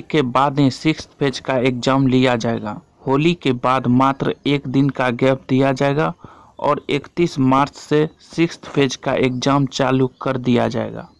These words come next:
आपका बीस या इक्कीस मार्च को सिक्स्थ फेज का शेड्यूल जारी कर दिया जाएगा। इक्कीस मार्च को ही आपका exam date and city intimation link भी एक्टिवेट करा दिया जाएगा।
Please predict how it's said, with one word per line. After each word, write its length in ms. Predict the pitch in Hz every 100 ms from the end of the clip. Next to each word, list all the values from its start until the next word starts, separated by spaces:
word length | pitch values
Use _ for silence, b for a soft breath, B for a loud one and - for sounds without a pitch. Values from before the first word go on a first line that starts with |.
| _ _ -
आपका 360 | 127 139 - 147
बीस 380 | 127 151 160 -
या 120 | 143
इक्कीस 440 | 139 135 160 151 147
मार्च 300 | 139 135 -
को 180 | -
सिक्स्थ 460 | 123 - 151 - -
फेज 200 | 147 131
का 160 | - 131
शेड्यूल 540 | - 143 131 143 143
जारी 280 | 127 127 127 123
कर 140 | 147 143
दिया 280 | 139 143
जाएगा। 420 | 139 143 139 156 165 b b b b b b b b _ -
इक्कीस 460 | 135 - 170 165
मार्च 360 | 147 139 143 143
को 200 | - 147
ही 160 | 131 131 127
आपका 500 | 127 - 143 120 - b b -
exam 500 | 131 123 123 147 151
date 300 | 131 143 131
and 180 | 139 131
city 380 | - 143 135 151 -
intimation 720 | 135 131 135 135 135 143 131
link 280 | 123 143 143
भी 120 | 131 131
एक्टिवेट 580 | 123 131 - 131 135 131
करा 280 | - 123 120
दिया 260 | 120 117 113
जाएगा। 360 | 110 113 110